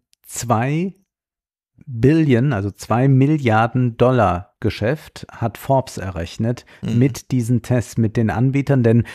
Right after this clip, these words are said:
Speaker 1: auf der Seite, äh, auf der ich das gemacht habe, bin ich natürlich jetzt auch erstmal nur bei dem Kostenlos-Test gewesen. Es wird mir aber gleich dann offeriert, wenn du jetzt
Speaker 2: Ja.
Speaker 1: mal richtig in deine Persönlichkeit eindringen willst, wenn du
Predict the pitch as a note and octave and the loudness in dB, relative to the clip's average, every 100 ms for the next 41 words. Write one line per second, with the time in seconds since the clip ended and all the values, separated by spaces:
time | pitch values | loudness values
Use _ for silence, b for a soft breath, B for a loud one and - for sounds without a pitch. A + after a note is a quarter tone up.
0 | B - A2+ A#2+ G2+ G2 A#2+ - C3+ C3 | B -6 0 2 2 2 2 2 2 2
1 | - _ _ - - - G#2+ B2+ G#2 A#2+ | -2 _ _ -12 -12 -10 0 2 2 0
2 | - G2+ F#2+ - - B2+ B2+ C#3 C#3 B | -2 -2 -4 -4 -2 -2 0 0 -2 B
3 | B - - C3+ - G2 - A#2 - G#2+ | B -4 2 2 2 -2 0 -2 0 -4
4 | - A2+ C3 - G#2 - A2+ G#2 A2+ B2 | -2 -2 -2 -4 -8 -2 0 2 4 4
5 | C3 B B B - _ _ - A2+ G#2 | 2 B B B -20 _ _ -4 0 0
6 | F#2+ D#3 D#3 B2 G2 F2+ - G#2 - G2 | 0 -2 -2 -2 -2 -4 -6 -6 -4 -4
7 | G2+ G#2+ - G#2 A#2+ G2 F#2 G2+ G2+ C#3+ | -2 -2 -4 -2 -2 0 -2 -2 0 0
8 | - B2+ B2 A2 G#2 A2+ G#2 A#2+ C3+ B | 0 0 0 0 -2 -2 0 0 0 B
9 | B - A#2 A#2 A#2 G2 G2 A2 G2+ G2 | B -2 0 4 4 2 2 2 2 0
10 | - B2 E3+ D3 A#2+ G#2+ G2+ F#2+ G#2 F#2+ | 0 0 2 -2 -2 -2 -2 0 0 0
11 | G2 F2 - F2+ D#2+ - B B B - | 0 -2 -2 -4 -4 -10 B B B -4
12 | A2+ A2+ - G#2 F2 F2 - - G#2+ G#2+ | -2 0 0 0 0 -2 -4 0 2 2
13 | G#2+ G2+ | 0 -2